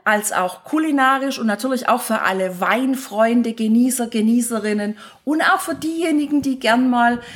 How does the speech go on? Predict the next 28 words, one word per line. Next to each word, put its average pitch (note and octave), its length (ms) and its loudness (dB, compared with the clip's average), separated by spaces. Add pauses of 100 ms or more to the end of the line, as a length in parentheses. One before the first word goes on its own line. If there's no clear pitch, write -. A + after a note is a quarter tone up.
(160)
ein G#3 140 -4
schönes, B3 840 0
gutes, A3 540 -2
auch E3+ 260 0
zischiges D#4 840 -2
Bier D4+ 360 0
im E3 200 -8
Glas D#3 420 0
haben. D3 380 -4
Deswegen A3 560 -4 (120)
hallo C#4+ 360 2
und A#3 280 0 (300)
schön, - 240 0 (160)
dass C#4+ 180 0
du B3+ 120 0
heute C4 260 2
wieder A#3 140 0
bei A3+ 200 2
uns A3 220 -2
bist. G#3+ 360 -2
Wir A3 260 0
sind A3 280 0
heute A#3 240 -2
mit A3 140 -2
dir A3+ 140 0
unterwegs A3 480 -2
in B3 160 2
Unterfranken. G3+ 1080 -2